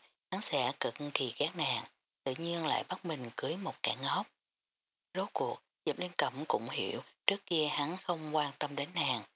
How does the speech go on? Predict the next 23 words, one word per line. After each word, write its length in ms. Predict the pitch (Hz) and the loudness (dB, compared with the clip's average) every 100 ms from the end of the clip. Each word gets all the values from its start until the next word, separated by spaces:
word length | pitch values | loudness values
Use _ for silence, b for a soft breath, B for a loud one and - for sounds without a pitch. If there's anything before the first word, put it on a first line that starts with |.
| _ _ _ _ _ _ | _ _ _ _ _ _
Từ 240 | - 151 127 | 0 0 -2
sau 240 | - 165 - | -2 -6 -2
khi 260 | 165 156 | 0 2
Vi 280 | 147 156 147 | 2 0 2
đang 240 | 143 156 147 | 0 0 0
rời 160 | 135 | -4
đi, 320 | 127 139 139 131 B _ | 0 2 2 -2 B _
hắn 160 | - 185 | -8 -2
mới 240 | 175 190 | 2 2
không 240 | 220 180 165 | 0 -2 -2
thể 220 | - - - | 0 0 0
không 300 | - 147 135 | -2 -2 -2
chăm 180 | - 131 | -2 -4
sóc 200 | - - | -4 -4
nàng. 280 | 175 135 113 - _ _ _ _ _ _ - | 0 0 -2 -6 _ _ _ _ _ _ -2
Nói 200 | 143 165 | 0 2
cũng 200 | - 107 | -2 0
đúng, 260 | 127 135 190 B B _ _ _ | 0 0 -2 B B _ _ _
làm 220 | 170 151 | 0 0
gì 220 | 147 139 127 | 0 -2 2
có 100 | 185 | 2
người 240 | 208 165 | 2 -2
nào 340 | 139 135 131 | 0 2 2